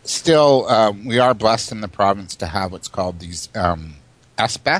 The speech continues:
Cs, which, uh, stand for Small Business Enterprise Centers, uh, where you can go for some training programs and some, um, counseling or, or, or guidance. Uh, however,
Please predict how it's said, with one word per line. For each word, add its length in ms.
Cs, 160
which, 360
uh, 160
stand 360
for 200
Small 400
Business 500
Enterprise 500
Centers, 440
uh, 120
where 160
you 100
can 80
go 180
for 160
some 200
training 360
programs 880
and 160
some, 360
um, 520
counseling 600
or, 240
or, 200
or 280
guidance. 720
Uh, 180
however, 960